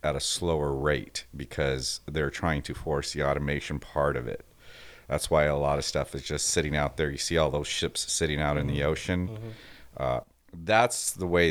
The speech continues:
Speaker 1: they explain it to me. Um,
Speaker 2: Hmm.
Speaker 1: I really haven't read anything. This is just from a generation of experience that, that worked the Long Beach ports, uh, in my family. So, uh, it's, it's pretty crazy. It's wild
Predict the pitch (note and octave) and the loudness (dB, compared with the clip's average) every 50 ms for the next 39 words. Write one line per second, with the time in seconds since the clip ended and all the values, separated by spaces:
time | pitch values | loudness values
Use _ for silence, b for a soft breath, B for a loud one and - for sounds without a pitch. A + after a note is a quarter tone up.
0 | D2 D2 D#2 D#2 D#2 D#2+ D#2+ D#2+ E2 - - - - D#2+ D#2+ D#2+ D#2+ D#2+ - - | 4 2 2 4 4 4 4 4 2 0 -4 -4 -2 0 0 0 0 -2 -4 -4
1 | E2 D2+ D2+ D2+ D#2 D#2 D2+ - - - - - C2 C2 C2 C2 C2 B1 B1 B1+ | -4 -2 -2 -2 -2 -4 -6 -12 -18 -20 -14 -8 -6 -4 -4 -4 -4 -4 -6 -8
2 | A1 - - - - - - - - - - - F3 G3 G#3 E3+ C3+ A2+ G2 F2+ | -12 -14 -16 -20 -20 -20 -20 -20 -20 -16 -12 -12 -10 -6 -2 -2 0 0 2 4
3 | E2 D#2 E2 E2+ E2+ E2+ D2+ D2+ D2+ D2 C2+ B1+ C#2+ C2+ C2+ C#2+ D2 D2+ C#2+ D#2+ | 6 8 8 10 8 8 8 6 6 6 4 2 2 4 6 8 8 8 6 6
4 | D#2+ D#2 D2 - F2 E2 D#2 D#2+ G2 - - F2+ F2 C#2+ D2+ D#2+ C#2+ C#2 - - | 4 4 4 4 4 4 6 6 6 6 6 2 2 4 4 4 6 6 2 0
5 | - - - - - - - - D2+ D2 C#2+ C2 C2 C2+ - - - - - - | -2 -6 -10 -16 -14 -6 0 2 4 4 4 2 0 0 -2 -4 -10 -18 -20 -20
6 | - - - - - - - D2+ C2+ C2+ D#2 D2+ D2 C#2+ C2+ C#2 C#2+ C#2 - - | -20 -20 -20 -20 -6 -2 0 0 2 4 4 6 6 6 4 4 2 2 2 0
7 | C#2 C2 B1 C2+ - - - - D2+ C#2+ C#2 C#2 C#2 C2+ - - - - C#2 C#2 | 0 0 0 -2 -4 -4 0 2 4 4 6 4 4 2 2 0 0 -2 0 0
8 | C#2 C2+ - - - C2 C#2 C2 - C#2 D2 D2 - - - C2 C#2 C#2 D#2 D2 | 2 2 0 -2 0 0 0 0 2 2 2 2 2 0 -2 0 0 2 2 0
9 | B1+ B1 - - - - D2+ C#2+ C2 B1+ - - - - - - - - A#1+ A#1+ | -2 -4 -6 -8 -2 0 0 0 0 0 0 0 0 0 -2 -4 -6 -6 -4 -2
10 | G#1+ A1 G1+ - - C2 B1+ B1+ B1 - B1 C2 - A#1+ C2 C2 A#1+ - - - | -2 -4 -4 -4 -4 -2 -2 -2 -2 -2 -2 -2 -2 -2 -4 -6 -6 -6 -6 -4
11 | A#1 B1 A#1+ - - B B B B B B B B B B B B B B B | -4 -4 -6 -8 -10 B B B B B B B B B B B B B B B
12 | B B B B B - - - C2+ C2+ - - - D#2 - - - - - D2 | B B B B B -8 -2 0 0 0 0 2 0 2 2 0 -2 -2 -2 -4
13 | - - - F2 D#2 C#2 B1+ - - C2+ C2 B1+ A#1+ A#1+ B1 - - - A#1+ A#1+ | -2 -2 0 0 2 2 0 0 0 0 2 2 0 -2 -4 -6 -6 -2 0 2
14 | B1 C2 B1+ B1 A#1 B1 B1 | 2 4 2 2 0 -4 -8